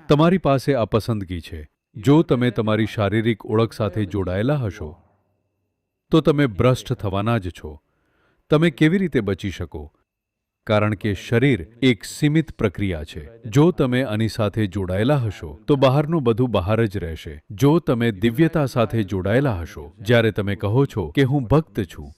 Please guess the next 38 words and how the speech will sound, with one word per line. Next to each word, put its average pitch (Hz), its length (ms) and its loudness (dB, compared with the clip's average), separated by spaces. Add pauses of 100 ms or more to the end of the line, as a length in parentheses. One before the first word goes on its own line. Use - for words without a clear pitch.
(100)
તો 113 100 2
એનો 104 200 0
અર્થ 104 320 -4
એ 135 280 4
જ 120 140 -4
છે 78 280 -10 (120)
કે 127 100 4
મેં 131 280 2
મારી 117 280 2
બધી 107 340 0
સીમિત 139 460 0
ઓળખ 110 380 -2
ઓગાળી 113 400 2
દીધી 92 340 -6
છે 76 300 -14
અને 123 160 2
મારી 104 380 0
ઓળખ 120 420 2
માત્ર 117 500 0 (120)
એક 135 240 2
જ 113 140 0
વસ્તુ 95 360 -4
સાથે 85 380 -8
છે. 73 300 -16
જો 156 320 4
એવું 131 320 2
હોય, 92 440 -2 (380)
તો 131 100 2
તમારે 107 400 2
દુનિયાના 113 540 0
પ્રધાનમંત્રી 110 720 -2
બનવું 87 360 -4
જોઈએ 71 400 -14
અને 131 160 2
એ 160 180 0
બહુ 147 240 2
સારું 147 420 0
રહેશે. 80 420 -10